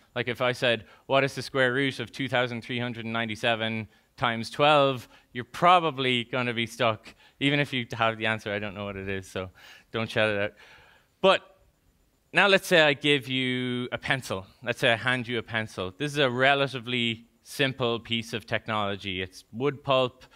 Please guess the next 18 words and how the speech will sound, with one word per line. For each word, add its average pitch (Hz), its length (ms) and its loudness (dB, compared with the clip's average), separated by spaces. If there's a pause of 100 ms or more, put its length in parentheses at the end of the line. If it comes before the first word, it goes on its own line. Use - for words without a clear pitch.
(300)
uh, 107 240 4
some 107 240 -8
graphite, 127 640 2
maybe 123 180 -2
I 117 80 4
give 113 140 0
you 107 60 -10
some 104 200 -12
paper 113 380 -2
as 107 160 -6
well. 101 320 0 (120)
Now 175 300 4
equipped - 420 -2
with 143 120 -4
this 135 160 -8
piece 156 260 -8
of 120 120 -12
technology, 120 760 -4